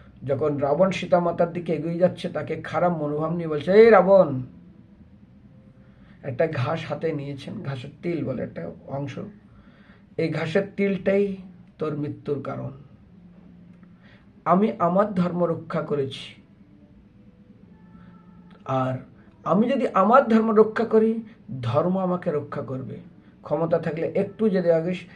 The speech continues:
এটাই তোর মৃত্যু হবে।" রাবণ পিছিয়ে চলে গেলেন। ঠিক আপনি যদি ধর্মকে রক্ষা করেন,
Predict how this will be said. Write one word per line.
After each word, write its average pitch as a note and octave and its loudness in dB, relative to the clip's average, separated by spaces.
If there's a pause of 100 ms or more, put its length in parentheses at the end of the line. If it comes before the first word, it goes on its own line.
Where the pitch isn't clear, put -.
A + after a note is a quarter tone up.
(160)
এটাই F3 2
তোর D3 -4
মৃত্যু C3 -6
হবে।" A#2 -2 (500)
রাবণ D#3 -2
পিছিয়ে F3+ -8
চলে G3 -8
গেলেন। - -12 (1080)
ঠিক A3+ -4
আপনি F3 0
যদি G#3+ 0
ধর্মকে D#3 -6
রক্ষা F3 -8
করেন, F3 -10